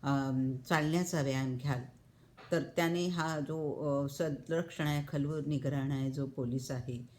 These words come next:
एचडीएल, तो वाढेल आणि वाईट पोलिसांच्यावर त्या, तो आळा घालायला मदत करेल.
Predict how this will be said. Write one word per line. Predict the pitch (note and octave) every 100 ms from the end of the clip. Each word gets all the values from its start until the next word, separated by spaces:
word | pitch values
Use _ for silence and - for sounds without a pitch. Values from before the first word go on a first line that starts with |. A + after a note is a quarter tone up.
| - -
एचडीएल, | D#3+ D3 E3 C#3 C3+ -
तो | E3+
वाढेल | D3+ C#3+ C3+ - -
आणि | C#3+ E3 F3+ -
वाईट | D#3 D3 E3 -
पोलिसांच्यावर | E3 C#3+ C#3+ C#3+ D3 C3+ C3 - C#3+ C#3 C#3+
त्या, | - - D#3+ B2+ B2 - - -
तो | F3
आळा | E3+ D#3 D3
घालायला | C3+ B2 B2 B2
मदत | A2+ A#2 -
करेल. | A#2+ -